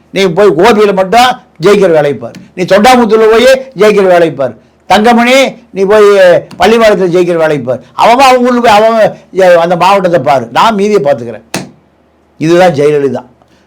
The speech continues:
ஜெயலலிதா ஒன் மேன் பார்ட்டி தான். இப்போ எடப்பாடியுடைய பச்சை பஸ் இருக்குல்ல,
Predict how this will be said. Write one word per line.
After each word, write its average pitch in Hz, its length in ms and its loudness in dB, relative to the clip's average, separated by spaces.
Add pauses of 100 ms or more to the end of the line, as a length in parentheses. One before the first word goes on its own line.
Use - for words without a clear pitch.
(320)
ஜெயலலிதா 247 540 4
ஒன் 233 120 0
மேன் 240 200 0
பார்ட்டி 190 280 0
தான். - 240 -4 (440)
இப்போ 175 340 2
எடப்பாடியுடைய 214 420 2
பச்சை 196 320 0
பஸ் 196 220 0
இருக்குல்ல, 185 420 0